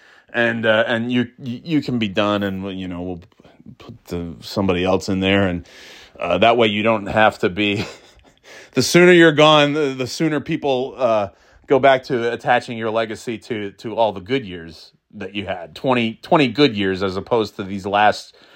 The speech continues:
three or four terrible years. So I'm, I'm, that's, that's my curiosity is, like, how long will they wait until they fire him? And he's not winning. They're not winning any games. So I think I, and, and how, why would Belichick wanna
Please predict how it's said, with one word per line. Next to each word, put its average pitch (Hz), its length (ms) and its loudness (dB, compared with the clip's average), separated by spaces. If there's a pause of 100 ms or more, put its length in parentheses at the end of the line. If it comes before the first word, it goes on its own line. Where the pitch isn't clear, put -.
(160)
three 135 260 4
or 107 80 6
four 104 280 2
terrible 98 460 0
years. 76 380 -12 (680)
So 170 120 6
I'm, 185 180 4
I'm, 196 240 2
that's, 208 260 4
that's 208 340 2
my 185 120 2
curiosity 160 540 6
is, 98 100 -12
like, 90 260 -14
how 170 260 -4
long 147 360 -2
will 131 80 -6
they 120 160 -8
wait 147 400 -10
until 104 240 -16
they 104 120 -8
fire 156 320 -12
him? 82 180 -18 (1080)
And 87 360 -10
he's 104 200 -4
not 190 200 4
winning. 214 380 4
They're 208 140 2
not 240 180 4
winning 254 220 6
any 254 160 0
games. 226 440 2
So 147 180 4
I 156 120 6
think - 580 -8
I, 151 280 -4 (260)
and, 156 220 -4
and 156 180 2
how, 170 240 4
why 139 640 2
would 175 160 4
Belichick 156 400 4
wanna 123 420 0